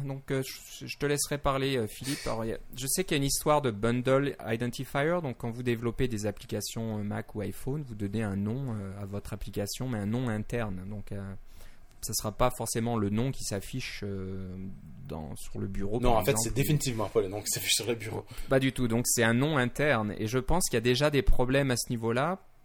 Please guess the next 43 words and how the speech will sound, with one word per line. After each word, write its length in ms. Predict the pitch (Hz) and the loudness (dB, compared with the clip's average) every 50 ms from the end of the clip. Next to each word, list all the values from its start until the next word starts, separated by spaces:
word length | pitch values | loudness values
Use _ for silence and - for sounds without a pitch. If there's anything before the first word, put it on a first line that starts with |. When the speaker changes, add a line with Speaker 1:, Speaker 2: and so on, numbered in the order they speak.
| - | -10
Speaker 1:
ex-, 300 | - 113 - - - - - | -10 -8 -4 -4 -4 -4 -2
euh, 460 | 113 110 104 98 98 95 95 95 95 101 | -2 -2 0 0 -2 -2 -4 -4 -6 -6
spécialement 560 | - - - 151 143 - 160 147 151 156 170 | -8 -6 -4 -4 -4 -2 -2 -2 0 -2 -4
pour 140 | - - 123 | -4 -2 -2
les 80 | 113 107 | -2 -2
personnes 460 | - - 120 117 - - 143 143 147 | -2 -2 -4 -2 -2 -4 -4 -4 -6
qui 180 | - - - 113 | -8 -8 -8 -6
ont 100 | 107 107 | -6 -6
acheté 300 | 110 113 - - 135 127 | -6 -6 -6 -6 -4 -4
des 180 | 117 104 107 | -4 -4 -4
applications 720 | 104 98 - - - - 110 107 - - - 113 110 113 - - | -6 -6 -6 -10 -6 -4 -4 -4 -4 -6 -6 -6 -6 -6 -8 -4
avant 360 | 110 120 127 127 139 147 156 | -2 0 0 0 -2 -2 -2
le 100 | 156 143 | 0 0
Mac 240 | 123 117 117 113 - | 0 0 -2 -2 -4
App 140 | 113 113 - | -4 -6 -6
Store. 420 | - - - 113 110 110 131 160 202 - - - - - - - - - - - | -8 -6 -4 -4 -2 -2 -4 -6 -8 -10 -14 -20 -20 -20 -20 -20 -20 -20 -16 -14
Je 120 | - - | -12 -8
pense 180 | - 127 123 - | -4 -2 -2 -2
qu'on 140 | - 110 101 | -2 -2 -4
est 60 | 98 - | -4 -4
très 140 | - - 107 | -4 -6 -4
nombreux. 420 | 104 104 110 123 127 143 170 233 - - - - - - - - - - - - - | -4 -4 -4 -4 -4 -4 -4 -4 -6 -12 -20 -18 -18 -18 -16 -16 -16 -16 -16 -10 -10
Speaker 2:
<laughs> 60 | - - - - - - - - - - - - - - | -10 -10 -10 -14 -18 -20 -20 -20 -20 -20 -20 -12 2 6
Speaker 1:
Et, 200 | 135 135 131 135 | 8 10 10 10
euh, 420 | 131 123 120 120 117 113 113 113 110 | 10 10 10 8 8 8 6 6 4
qui 160 | - - 123 | 0 0 2
ont 60 | 123 | 4
la 100 | 120 113 | 4 4
dernière 300 | 110 117 117 117 120 117 | 4 4 4 4 4 4
version, 400 | 113 120 117 - - - 175 226 247 | 4 2 2 0 -2 -4 -4 -4 -4
on 40 | 147 | -4
a 80 | 104 92 | -6 -4
payé, 320 | - - 110 107 113 139 | -2 -2 0 2 2 2
on 100 | 165 139 | 0 0
a 100 | 120 110 | -2 -2
la 120 | 107 101 | -2 -2
licence, 560 | 98 104 104 - - - 156 202 226 - - - | -2 -2 -2 -4 -2 -2 -2 -2 -4 -4 -6 -6
on 100 | - 110 | -2 0
lance 220 | 113 123 151 - - | 0 0 0 0 -2
le 60 | 143 | -2
Mac 240 | 131 131 127 - - | 0 0 -2 0 0
App 160 | 123 120 - | -2 -2 -2
Store 500 | - - - 156 170 190 220 226 214 - | -6 -4 -2 0 0 0 0 -2 -4 -6